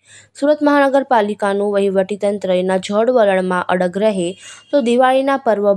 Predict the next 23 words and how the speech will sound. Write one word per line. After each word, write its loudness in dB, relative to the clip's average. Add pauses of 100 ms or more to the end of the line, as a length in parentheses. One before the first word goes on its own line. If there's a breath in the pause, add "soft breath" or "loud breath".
બાદ 0
ટેનામેન્ટના -2
રહેવાસીઓ -2 (100)
પોતાના -4
પરિવાર -2
સાથે -4 (500 loud breath)
પગપાળા 0 (120)
મહારેલી -2
કાઢી -2
મનપા -2
કચેરી -6
પહોંચશે. -8 (380 loud breath)
ટેનામેન્ટવાસીઓ 0
હક -4
અધિકાર -2 (100)
માટે -2
આવનારા -6
દિવસોમાં -2 (380 loud breath)
મનપા -2
તંત્ર -4 (120)
સામે -2 (140)
ગાંધી 0
ચિંધ્યા -2